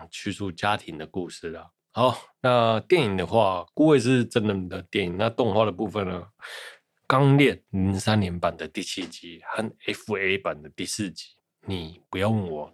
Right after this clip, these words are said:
内容是什么东西，你只要吵架的时候就放这一个给他看就好了，然后就不要理他，好，一定有用。OK，好，再来，如果是红包被嫌不够呢，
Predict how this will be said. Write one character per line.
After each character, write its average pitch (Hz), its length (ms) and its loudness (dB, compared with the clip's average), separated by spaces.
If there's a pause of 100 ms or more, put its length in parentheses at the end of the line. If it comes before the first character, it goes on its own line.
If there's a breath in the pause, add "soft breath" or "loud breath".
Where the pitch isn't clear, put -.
内 110 160 0
容 78 220 -6
是 104 120 -10
什 - 240 -10
么 76 140 -14
东 80 180 -6
西， 92 300 -12 (100)
你 113 140 -2
只 113 100 0
要 101 320 2 (300)
吵 92 160 0
架 113 160 4
的 104 60 2
时 98 40 0
候 104 120 2
就 104 80 0
放 98 200 0
这 87 140 -6
一 90 80 -4
个 80 120 -14
给 82 120 -10
他 78 100 -4
看 87 220 -6
就 82 140 -6
好 78 160 -6
了， - 120 -18 (1080 loud breath)
然 95 220 -4
后 104 340 0
就 - 100 -6
不 87 140 -2
要 87 60 0
理 85 120 -6
他， 85 320 -4
好， 95 340 0 (300)
一 107 80 -2
定 113 160 2
有 82 140 2
用。 87 200 2 (220)
OK， 82 400 -4 (380)
好， 139 200 6 (720 loud breath)
再 220 120 6
来， 190 40 8
如 196 100 10
果 170 120 8
是 170 100 6
红 156 240 6
包 170 120 10
被 180 120 6
嫌 123 240 4
不 123 80 4
够 127 300 6
呢， 123 180 2